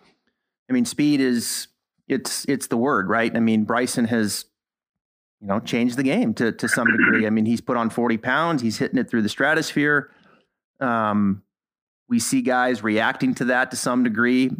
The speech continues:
And Victor going after a little bit more speed. Can you, can you share with us maybe, you know, one or two things? And I see him swinging the speed sticks a lot, you know, where he's, I've seen a couple videos of him,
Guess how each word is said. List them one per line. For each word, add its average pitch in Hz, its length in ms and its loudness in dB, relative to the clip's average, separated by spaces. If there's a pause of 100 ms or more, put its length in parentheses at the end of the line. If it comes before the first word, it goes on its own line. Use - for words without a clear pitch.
And 117 480 0 (540)
Victor 147 580 -2 (1160)
going 143 300 0
after 139 280 0
a 135 60 2
little 135 160 0
bit 127 140 0
more 123 220 0
speed. 139 680 0
Can 139 180 0
you, 151 420 0
can 156 160 0
you 147 80 0
share 180 260 0
with 175 180 -2
us 160 180 -2
maybe, 143 480 2
you 160 80 4
know, 127 180 2
one 147 320 -2
or 143 80 4
two 147 260 0
things? 120 400 0
And 139 80 2
I 151 60 0
see 233 220 0
him 180 140 4
swinging 165 440 0
the 123 60 2
speed 202 340 0
sticks - 340 -4
a 127 40 0
lot, 95 280 -2 (380)
you 131 100 -2
know, 117 160 2
where 117 180 2
he's, 131 440 0
I've 123 160 -2
seen 139 260 2
a 139 80 0
couple 131 240 -2
videos 127 320 2
of 117 120 -2
him, 123 380 2